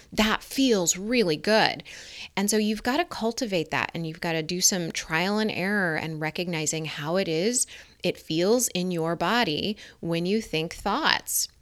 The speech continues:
'Cause our thoughts create our feelings, and we, our behaviors are determined by our feelings. So if we don't feel really good about something, if we don't feel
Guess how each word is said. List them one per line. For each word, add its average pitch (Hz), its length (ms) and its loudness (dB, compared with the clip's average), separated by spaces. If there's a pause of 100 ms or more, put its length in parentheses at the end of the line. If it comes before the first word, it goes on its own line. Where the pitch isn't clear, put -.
(500)
'Cause - 180 0
our 185 100 4
thoughts 165 320 0
create 208 380 4
our 196 100 6
feelings, 190 580 0
and 165 300 -2
we, 175 380 2 (680)
our 180 120 4
behaviors 185 540 2
are 160 80 0
determined 185 540 0
by 156 160 2
our 156 140 2
feelings. 175 480 0
So 190 200 4
if 180 140 0
we 190 100 2
don't 254 220 0
feel 208 420 0
really 175 300 -2
good 196 240 -2
about 107 280 0
something, - 320 -4
if 147 120 -10
we 170 80 -4
don't 220 200 -6
feel 196 520 0